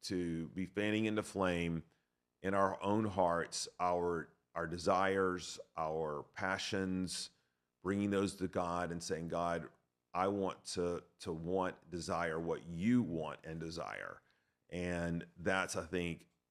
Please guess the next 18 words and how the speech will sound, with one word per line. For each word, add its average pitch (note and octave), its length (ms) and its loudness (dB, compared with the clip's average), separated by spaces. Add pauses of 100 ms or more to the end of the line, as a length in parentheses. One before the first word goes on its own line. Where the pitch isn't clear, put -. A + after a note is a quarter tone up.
(320)
the E2 100 0
right F2 440 2
posture D2+ 840 -2
that - 160 -10
Christ F2 400 -2
would D#2+ 100 -4
have D#2+ 260 -2
us D#2 220 -6
towards D#2 640 -4 (540)
his D#2+ 240 -4
law. D2 400 -4 (120)
Okay, E2+ 280 4 (400)
we'll A2+ 240 4
get A2 180 4
into B2 220 4
this A2+ 380 6 (120)
even D3+ 640 8
more G#2+ 720 4